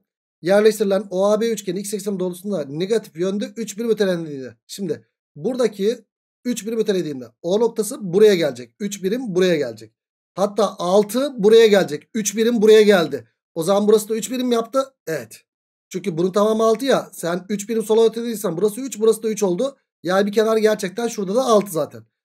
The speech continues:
Şu uzunluk zaten sekiz, hala daha sekiz olmaya devam ediyor. Bizden ne diyor? Bu iki üçgenin kesişimi. Yani şuradaki bölgenin çevresi isteniyor.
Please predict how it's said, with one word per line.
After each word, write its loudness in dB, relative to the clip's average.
Şu -6
uzunluk -2
zaten 2
sekiz, -6
hala 2
daha 0
sekiz -6
olmaya -4
devam -2
ediyor. 4
Bizden 0
ne 0
diyor? 0
Bu -2
iki -6
üçgenin -6
kesişimi. -2
Yani 0
şuradaki -6
bölgenin 2
çevresi -2
isteniyor. -10